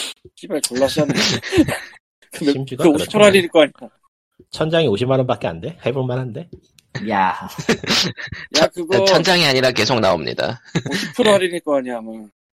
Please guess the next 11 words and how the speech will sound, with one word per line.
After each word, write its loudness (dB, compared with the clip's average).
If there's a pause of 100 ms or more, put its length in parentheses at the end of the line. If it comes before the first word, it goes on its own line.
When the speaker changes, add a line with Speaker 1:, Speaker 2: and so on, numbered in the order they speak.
Speaker 4:
예, -8
오십 -2
프로 0
할인, 2
그러니까 -2
최근, 0
최신 -2
나온 0
거는 0
이십오 -4
프로, -6